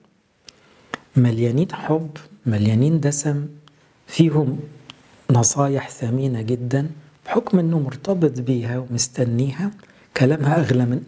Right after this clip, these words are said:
أي حد. كان حواليه فساد كتير، كان حواليه مشاكل، كان حواليه معلمين كذبة كتير.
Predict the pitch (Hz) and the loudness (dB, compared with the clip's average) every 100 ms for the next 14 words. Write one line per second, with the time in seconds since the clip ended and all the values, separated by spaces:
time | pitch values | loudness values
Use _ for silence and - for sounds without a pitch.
0 | 143 110 107 - 110 - - - _ _ | -4 -4 -4 -4 -6 -12 -20 -20 _ _
1 | - - - - 131 - 135 139 151 147 | -18 -18 -4 2 2 4 2 4 2 2
2 | 123 127 120 - 117 - - - - - | 0 -2 -4 -8 -14 -12 -12 -14 -18 -20
3 | - - - 120 - 127 123 139 143 147 | -20 -2 2 2 2 2 2 2 0 -4
4 | - _ - 127 117 143 110 - 113 - | -16 _ -4 -2 0 -2 -2 -6 -16 -18
5 | - - _ - 135 - 139 156 196 180 | -20 -20 _ 0 2 2 2 2 2 0
6 | 131 127 131 135 147 143 131 135 107 101 | -4 -4 -2 -2 -2 -2 0 0 0 -6
7 | 101 - - 104 107 | -10 -16 -10 -8 -8